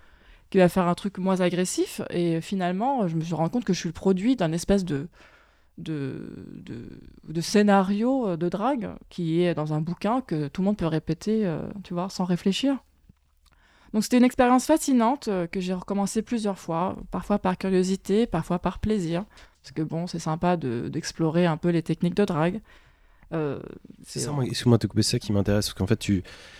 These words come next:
Speaker 2: Là, tu nous as résumé comme un jeu où, dans lequel on est en interaction avec un bon paquet de connards.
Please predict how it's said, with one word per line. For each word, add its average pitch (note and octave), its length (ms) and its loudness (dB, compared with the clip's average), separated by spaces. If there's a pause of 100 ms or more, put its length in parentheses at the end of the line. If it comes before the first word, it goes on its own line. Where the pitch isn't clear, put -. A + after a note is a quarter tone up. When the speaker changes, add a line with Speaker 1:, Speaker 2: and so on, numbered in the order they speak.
(240)
Speaker 2:
Là, A2+ 160 2
tu - 140 -2
nous G2 180 2
as F#2+ 40 4
résumé G2 280 0
comme G2+ 220 -2
un G2+ 140 4
jeu B2 200 -2
où, G2+ 240 -6
dans F#2 140 -2
lequel A2 240 -2
on F#2+ 100 2
est F2+ 60 2
en E2+ 100 0
interaction F2 560 -2
avec F2+ 200 2
un E2+ 60 2
bon G2 120 0
paquet G2 220 0
de - 60 -16
connards. G#2+ 420 -2